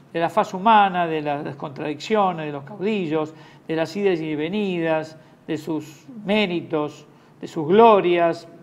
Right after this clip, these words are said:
de alguna que otra agachada también, eh, de su faz humana, digamos. Entonces, ¿qué había pasado? El directorio con Pueyrredón y después con Rondó llama a San Martín a Belgrano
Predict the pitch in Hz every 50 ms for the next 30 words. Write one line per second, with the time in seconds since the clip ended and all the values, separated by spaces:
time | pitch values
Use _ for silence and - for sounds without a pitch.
0 | - - 165 151 151 156 175 175 170 156 139 160 160 135 160 156 143 143 143 147
1 | - 214 220 196 170 151 135 156 156 196 240 226 190 170 156 - - - - -
2 | - - - - - _ _ _ _ - - - 165 160 160 156 151 147 147 143
3 | 143 151 151 135 156 151 - 208 185 - 202 185 196 180 156 143 139 135 135 135
4 | 135 131 127 123 120 120 117 110 - - _ _ _ - - - _ _ - -
5 | - - - - _ _ - 190 185 233 220 190 139 160 156 131 - - - -
6 | - - - _ _ - - _ _ _ _ _ _ - - 202 208 220 226 214
7 | 160 214 196 - - 156 139 139 151 160 160 202 190 202 196 202 - 262 254 254
8 | 247 220 208 202 170 165 190 185 180 190 196 214 202 190 185 185 190 - - -
9 | - - _ _ _ _ _ - 165 160 160 156 175 202 196 202 196 180 165 165
10 | 185 185 190 196 208 185 175 175 180 - - - - - - _ _ _ _ _
11 | _ _ _ _ _ - - - - - - 156 - 214 226 226 220 214 202 -
12 | 190 180 170 180 160 170 208 208 196 190 196 196 208 214 220 196 175 180 185 180